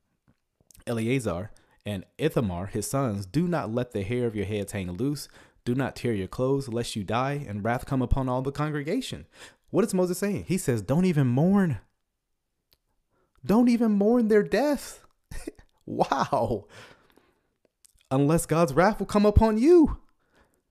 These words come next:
They are here mocking, right? And how, how are they mocking? Because God did not command this worship that they are doing. God didn't say, "Do it this way."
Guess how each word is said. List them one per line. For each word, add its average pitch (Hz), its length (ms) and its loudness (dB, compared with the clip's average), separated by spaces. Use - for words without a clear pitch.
They 202 220 6
are 220 100 8
here 180 260 6
mocking, 127 760 0
right? 147 300 0
And 127 120 0
how, 170 320 2
how 180 220 0
are 151 200 2
they 117 140 0
mocking? 80 440 -10
Because 120 240 -2
God 151 300 -2
did 139 100 -4
not 131 200 -4
command 117 580 -4
this 135 220 0
worship 143 540 0
that 139 140 -2
they 160 120 0
are 170 100 0
doing. 175 440 -2
God 180 180 2
didn't 185 140 2
say, 247 180 2
"Do 139 200 4
it 104 100 0
this - 200 -4
way." 62 240 -6